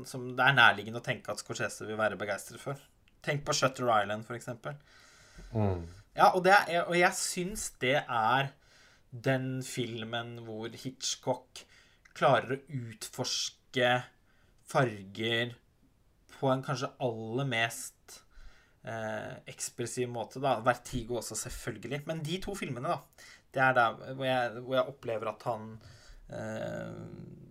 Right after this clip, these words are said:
Speaker 1: særlig bruken av rødt da i Marnie, som jeg tenker, eh, Brian De Palma spesielt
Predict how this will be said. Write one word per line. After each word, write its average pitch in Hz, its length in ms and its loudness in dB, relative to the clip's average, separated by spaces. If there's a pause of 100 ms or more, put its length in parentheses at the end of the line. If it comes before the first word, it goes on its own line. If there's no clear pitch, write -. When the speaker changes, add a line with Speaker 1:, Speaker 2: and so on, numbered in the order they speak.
(1040)
Speaker 1:
særlig 123 540 4
bruken 113 500 -6
av 110 220 0
rødt 123 220 -6 (160)
da 110 180 2
i 113 80 -6
Marnie, 107 320 -4
som 127 140 -6
jeg - 80 -10
tenker, 104 600 -10 (640)
eh, - 580 -10
Brian 101 280 -2
De 107 80 -6
Palma 104 840 -2
spesielt - 1040 -8